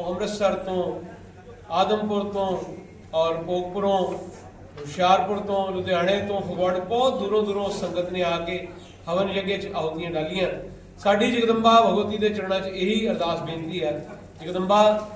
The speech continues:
ਜਿਹੜੇ ਵੀ ਭਾਵ ਦੇ ਨਾਲ ਤੁਹਾਡੇ ਬੱਚੇ ਤੁਹਾਡੇ ਦਰਬਾਰ ਤੇ ਆਏ ਆ, ਉਸ ਭਾਵ ਨੂੰ ਮਹਾਮਾਈ ਆਪ ਆਪਣੇ ਚਰਨਾਂ 'ਚ ਸਥਾਨ ਦਿਓ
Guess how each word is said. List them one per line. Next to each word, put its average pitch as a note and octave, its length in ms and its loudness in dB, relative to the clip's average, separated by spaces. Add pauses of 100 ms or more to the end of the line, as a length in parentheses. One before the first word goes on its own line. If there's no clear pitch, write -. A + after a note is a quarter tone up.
(120)
ਜਿਹੜੇ A#3 340 4
ਵੀ A#3+ 220 4 (100)
ਭਾਵ F#3 320 4
ਦੇ F#3 60 -4
ਨਾਲ F#3 180 2
ਤੁਹਾਡੇ E3+ 300 -2
ਬੱਚੇ D#3+ 360 -4
ਤੁਹਾਡੇ D#3 280 -6
ਦਰਬਾਰ D#3+ 420 0
ਤੇ E3 120 -2
ਆਏ G3 200 0
ਆ, D3+ 160 -2 (560)
ਉਸ A#3 340 4 (120)
ਭਾਵ F#3 320 4
ਨੂੰ F#3 260 -2
ਮਹਾਮਾਈ E3 520 -2 (180)
ਆਪ D#3 840 -4
ਆਪਣੇ F3 240 -6
ਚਰਨਾਂ F3 420 0
'ਚ - 360 -8
ਸਥਾਨ E3+ 420 -4
ਦਿਓ F#3+ 220 -2